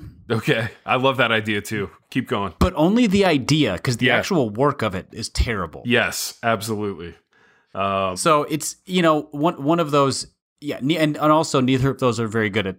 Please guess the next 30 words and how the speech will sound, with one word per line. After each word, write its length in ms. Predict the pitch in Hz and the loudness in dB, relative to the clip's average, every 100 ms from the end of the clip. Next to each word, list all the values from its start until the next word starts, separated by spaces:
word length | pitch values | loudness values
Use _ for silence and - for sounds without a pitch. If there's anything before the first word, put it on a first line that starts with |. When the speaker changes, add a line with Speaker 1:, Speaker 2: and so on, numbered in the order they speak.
| - | -4
Speaker 2:
making 320 | 110 101 95 | -4 -2 -2
money. 240 | 92 73 | -2 -2
So, 420 | 69 - 127 107 92 | -6 2 4 4 0
Speaker 1:
Mm-hmm. 340 | 117 107 107 110 | -4 -6 -2 0
Speaker 2:
um, 520 | 107 101 95 95 - _ - | 2 2 0 -4 -10 _ -10
this 140 | 120 | -6
is 120 | 120 107 | -4 0
why 320 | 107 104 104 | 2 2 -2
I 80 | 104 | -2
don't 160 | 113 110 | -2 0
start 220 | 127 113 | 0 0
businesses. 500 | 143 123 92 87 - _ - | -2 -4 -6 -10 -12 _ -10
Speaker 1:
Yeah. 320 | 107 101 95 87 _ - - - | -6 -4 -6 -10 _ -20 -20 -4
Dude, 340 | 185 185 - | 0 0 0
so, 300 | - 202 196 165 | -2 0 0 0
okay, 440 | 175 147 107 87 - - | 0 0 0 -4 -10 0
after, 600 | 127 - 143 135 120 110 _ _ _ _ _ _ _ - | 0 2 2 2 0 -6 _ _ _ _ _ _ _ -10
after 220 | 131 139 | -6 -2
just 460 | 120 127 - - - | 0 0 -2 -10 -2
minutes 320 | 123 123 120 | 2 2 0
ago 240 | 107 107 | -2 0
admitting 380 | 101 101 101 98 | -2 -2 -2 -4
to 120 | 104 | -4
you 140 | 98 90 | -6 -6
that 120 | 92 | -8
I'm 120 | 87 | -8
the 80 | 87 | -8
world's 320 | 87 87 85 | -8 -8 -8
worst 340 | 87 82 - - | -10 -10 -12 -8
businessman, 720 | 90 92 85 90 80 78 82 | -6 -6 -8 -6 -6 -8 -12